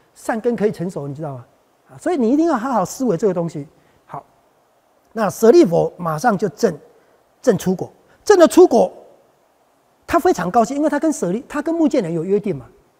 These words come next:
他们是一同出家的，他们两个世家是非常好，婆罗门是，婆罗门，婆罗门种姓的，他们两个一起出家的，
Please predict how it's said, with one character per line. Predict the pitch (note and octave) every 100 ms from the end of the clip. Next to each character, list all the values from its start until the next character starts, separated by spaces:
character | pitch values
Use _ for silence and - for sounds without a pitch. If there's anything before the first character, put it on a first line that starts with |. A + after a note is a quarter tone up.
| _ _ _
他 | -
们 | C#4+
是 | C#4
一 | C#4+
同 | F#3+ D3+
出 | G#3
家 | F3+ E3+
的， | D3 D#3+
他 | -
们 | C#4+
两 | A3+ D#3+
个 | E3+
世 | - A3+
家 | F3+ F#3+
是 | F#3+
非 | F3
常 | D3+ C#3+
好， | C#3 -
婆 | F3+
罗 | G#3+
门 | D#3+ C#3+
是， | - F#3 D#3 _ _ _ _
婆 | G3
罗 | G#3
门， | A3+ F3+ F3 -
婆 | F#3+ G3
罗 | A#3+
门 | G#3 E3
种 | C#3
姓 | C#3 D3
的， | A#2+ _ _ _ _
他 | - D4+
们 | D4+
两 | A3 D#3+
个 | G3
一 |
起 | A#3 D#3+
出 | - F3
家 | D#3
的， | C#3+